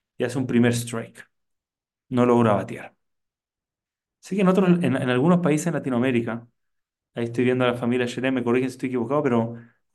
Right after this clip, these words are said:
juegan otros deportes, no es solamente fútbol, también hay básquetbol, también hay béisbol, ¿correcto? Chile, yo creo que Argentina también es solamente fútbol, otro deporte como que no existe en el país, nunca escuché de alguien que sepa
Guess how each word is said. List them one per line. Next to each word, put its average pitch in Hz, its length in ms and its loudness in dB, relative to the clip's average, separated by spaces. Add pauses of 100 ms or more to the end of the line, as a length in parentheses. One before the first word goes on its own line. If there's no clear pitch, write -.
(180)
juegan 185 320 2
otros 180 220 0
deportes, 139 400 -2
no 143 80 -2
es 151 100 -10
solamente 165 560 -4
fútbol, 120 400 -4
también 143 320 -4
hay 143 100 0
básquetbol, 123 680 -2
también 120 300 -2
hay 123 100 -2
béisbol, 117 440 0
¿correcto? 139 500 -4 (680)
Chile, 202 380 4
yo 180 60 6
creo 170 140 6
que 175 60 6
Argentina 175 520 2
también 151 480 -2
es 180 100 -12
solamente 220 640 -2
fútbol, 123 440 0
otro 175 180 -2
deporte 175 360 0
como 151 140 -2
que 139 60 -2
no 165 80 -2
existe 175 480 -4
en 170 60 2
el 143 120 -4
país, 127 240 -2
nunca 156 280 -4
escuché 170 460 -6
de 156 160 4
alguien 170 240 2
que 165 100 -6
sepa 160 380 0